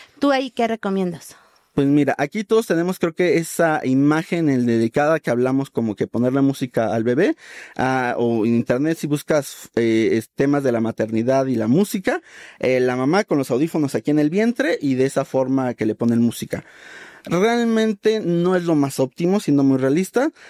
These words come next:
Speaker 2: Ves que me comentabas, eh, hace ratito fuera de cámara que de hecho hasta hay un dispositivo y que se lo amarra y no sé qué.
Speaker 1: Sí.
Speaker 2: Y, y digo, la verdad no es necesario que gasten. Digo, si tienen ahí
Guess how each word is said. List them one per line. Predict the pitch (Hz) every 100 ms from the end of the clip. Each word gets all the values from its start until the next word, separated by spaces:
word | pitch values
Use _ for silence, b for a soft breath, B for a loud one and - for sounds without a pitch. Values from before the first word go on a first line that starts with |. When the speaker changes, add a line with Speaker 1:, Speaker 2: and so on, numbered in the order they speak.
| B
Speaker 2:
Ves | 147 156
que | 170
me | 147
comentabas, | 139 131 135 143 - -
eh, | 127 117 123
hace | 151 139
ratito | 123 131 123 135
fuera | 139 131
de | 123
cámara | - 127 123 117
que | 113 113
de | 113
hecho | 110
hasta | 131 110
hay | 123
un |
dispositivo | 127 - 110 107 - 123 151
y | 143
que | 123
se | 127
lo | 113
amarra | 107 120 131 147 160
y | 139
no | 139
sé | 147 156 135
qué. | 165 240 392
Speaker 1:
Sí. | - 226 - B B B B B -
Speaker 2:
Y, | 143 143 135 143 147 151
y |
digo, | 147 165 139
la | 156 165
verdad | 180 202
no | 220
es | 214
necesario | 202 190 180
que | 175 127
gasten. | - - - 110
Digo, | 113 127 123
si | 143
tienen | 135 175 180 160
ahí | 143 156 160